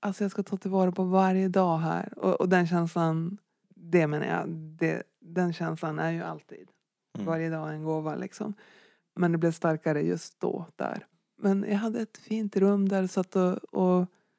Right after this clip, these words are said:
Speaker 1: skrev ganska mycket olika melodier och sådär. Och, alltså det är musik överallt där.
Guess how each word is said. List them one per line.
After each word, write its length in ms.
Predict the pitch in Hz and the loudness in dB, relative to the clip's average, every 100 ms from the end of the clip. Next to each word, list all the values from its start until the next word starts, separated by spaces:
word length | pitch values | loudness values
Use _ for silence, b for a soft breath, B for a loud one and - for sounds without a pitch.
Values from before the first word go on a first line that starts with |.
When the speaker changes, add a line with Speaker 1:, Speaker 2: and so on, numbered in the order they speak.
| _ _ _ _ _ | _ _ _ _ _
Speaker 1:
skrev 960 | - - 180 196 190 190 185 185 185 185 - _ _ _ _ _ _ _ _ - | -4 2 4 6 6 4 2 0 0 -2 -4 _ _ _ _ _ _ _ _ -6
ganska 360 | 233 240 233 | -4 0 2
mycket 340 | 226 214 - 214 | 6 4 6 6
olika 240 | 196 208 | 6 6
melodier 840 | 202 202 180 190 214 220 214 190 180 | 6 6 4 4 4 6 8 8 6
och 140 | 175 | 4
sådär. 280 | - 175 170 | 4 6 8
Och, 300 | 170 165 165 170 _ _ _ _ _ _ _ _ | 6 6 4 -2 _ _ _ _ _ _ _ _
alltså 200 | 196 196 | -6 0
det 120 | 185 | 6
är 80 | 208 | 8
musik 380 | 202 196 202 165 | 6 4 2 4
överallt 440 | 190 170 170 - | 4 6 2 0
där. 260 | - - | -4 -4